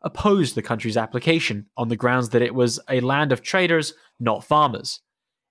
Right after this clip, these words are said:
insular, maritime, and linked by her exchanges, her markets, and her supply routes to the most diverse and often the farthest flung nations. If rather sniffy, it was an apt description,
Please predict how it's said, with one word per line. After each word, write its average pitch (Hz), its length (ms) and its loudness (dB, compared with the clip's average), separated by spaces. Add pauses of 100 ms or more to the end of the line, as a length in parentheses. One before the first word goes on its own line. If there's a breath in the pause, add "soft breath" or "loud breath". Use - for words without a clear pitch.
(120)
insular, 156 600 2
maritime, 131 720 0 (200 soft breath)
and 151 160 0
linked 185 260 2
by 156 140 2
her 156 120 -2
exchanges, 147 600 0
her 117 200 -2
markets, 135 540 2 (260 soft breath)
and 160 100 -2
her 160 100 2
supply 175 380 2
routes 110 300 -2
to - 100 -6
the 117 80 -2
most 113 240 0
diverse 123 560 2
and 139 140 -4
often 160 280 2
the 139 80 0
farthest 151 460 0
flung 135 300 2
nations. 131 560 -2 (1080)
If 190 320 0 (100)
rather 107 260 2
sniffy, 151 560 0 (360)
it 175 80 6
was 160 140 6
an 160 140 -4
apt 190 300 -4
description, - 520 -2